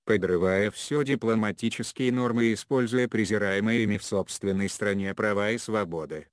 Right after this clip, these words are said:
отвоевать назад место на мировой арене, принадлежащее им якобы по праву.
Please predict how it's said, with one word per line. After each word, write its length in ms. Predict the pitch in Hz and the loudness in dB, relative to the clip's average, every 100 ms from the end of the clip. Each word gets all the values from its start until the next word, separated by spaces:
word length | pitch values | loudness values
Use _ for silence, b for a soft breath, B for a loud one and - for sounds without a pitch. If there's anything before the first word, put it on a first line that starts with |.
| _ | _
отвоевать 760 | - 117 - 104 104 110 110 - | 0 0 4 4 4 2 0 -2
назад 480 | 98 92 90 101 107 | -2 -2 -2 -2 0
место 420 | 113 117 - 110 | 0 -2 -2 -2
на 80 | 107 | 0
мировой 520 | 113 113 110 110 110 | 2 2 2 2 2
арене, 420 | 117 110 76 71 _ _ | 0 -2 -4 -12 _ _
принадлежащее 1120 | 123 127 123 110 117 101 107 110 - 131 113 | 0 2 2 2 2 2 0 0 -2 0 2
им 60 | 107 | 4
якобы 460 | 113 110 127 117 117 | 2 2 0 -2 0
по 140 | 110 | 0
праву. 380 | - 87 82 85 | -2 -10 -12 -16